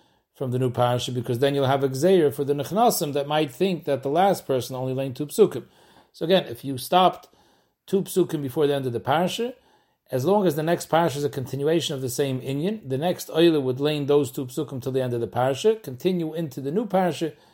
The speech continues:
three psukim. If the next parasha is a totally different inyan, for example, Zok the Mishnah Berurah, let's say on Yom Tov, in Parshas Hamayadis, if the oila revi went past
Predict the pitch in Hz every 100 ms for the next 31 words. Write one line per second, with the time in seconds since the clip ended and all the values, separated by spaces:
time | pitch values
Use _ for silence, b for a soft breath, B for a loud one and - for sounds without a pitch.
0 | b _ 160 143 123 127 - 90 b b
1 | b b b - 202 - 165 175 - -
2 | 156 160 139 131 127 143 151 139 135 139
3 | 131 123 107 95 120 113 165 170 143 151
4 | 156 156 127 143 139 170 135 170 175 160
5 | 139 127 131 165 170 110 123 - b b
6 | b b b 120 113 165 175 165 143 139
7 | 139 165 160 123 135 - b b b b
8 | b b b - 147 127 - - _ 120
9 | 131 131 185 208 165 147 127 180 180 139
10 | 165 _ _ _ _ _ _ 131 151 131
11 | - - 180 180 139 - - -